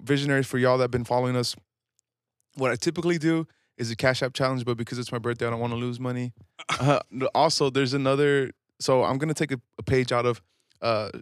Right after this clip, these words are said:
Speaker 1: Sean Evans' Hot Ones, and then we're gonna do a deep dive on your social media.
Speaker 2: Let's do it.
Speaker 1: I have a, I have a picture that I'll send to Nate, and he'll put, edit it and post, and he'll put it, like, on the screen. I'm gonna show you right here on my phone, and you tell me the deeper story
Speaker 2: Okay,
Speaker 1: of
Speaker 2: for
Speaker 1: the
Speaker 2: sure.
Speaker 1: picture.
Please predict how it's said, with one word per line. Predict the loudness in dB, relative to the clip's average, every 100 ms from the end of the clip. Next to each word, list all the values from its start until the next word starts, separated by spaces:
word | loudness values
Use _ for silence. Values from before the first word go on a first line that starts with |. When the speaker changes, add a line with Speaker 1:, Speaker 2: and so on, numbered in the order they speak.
| -18 _
Speaker 1:
Sean | -6 -2 0
Evans' | -2 -4 -4
Hot | -2 -2
Ones, | -2 -4 -4
and | -6
then | -4
we're | -4
gonna | -4 -4
do | -2 -2 -4 -8 _ _ _ -14
a | -6
deep | -4 -4
dive | -2 -2 -2 -8 _ _ _ _ -10
on | -8
your |
social | -6 -6 -4
media. | -4 -2 -4 -8
Speaker 2:
Let's | -12
do | -8 -8
it. | -8 -8
Speaker 1:
I | -4
have |
a, | -4 -2
I | 0
have |
a | 0
picture | 0 -2 -2 -2 -2 _ -20 _ _
that | 0 4 4 2 -2 _
I'll | -4 -2
send | -2 -4
to | -6
Nate, | -6 -4
and | -4
he'll | -4 -6 -8
put, | -10 -8 -6
edit | -6 -6
it | -8
and | -10
post, | -10 -10 -12
and | -8
he'll | -8
put | -6 -8
it, | -10 -12
like, | -12 -10
on | -10
the |
screen. | -8 -8 -8 -10 _ _
I'm | -8
gonna | -6
show | -4 -4
you | -6
right | -6 -8
here | -8 -6
on |
my | -6
phone, | -8 -8 -8
and | -8 -8
you |
tell | -6 -4
me | -4
the | -4 -6
deeper | -8 -14 -12
story | -10 -8 -6 -4
Speaker 2:
Okay, | -4 -4
Speaker 1:
of | 0
Speaker 2:
for | 2
Speaker 1:
the |
Speaker 2:
sure. | 4 2
Speaker 1:
picture. | 0 -8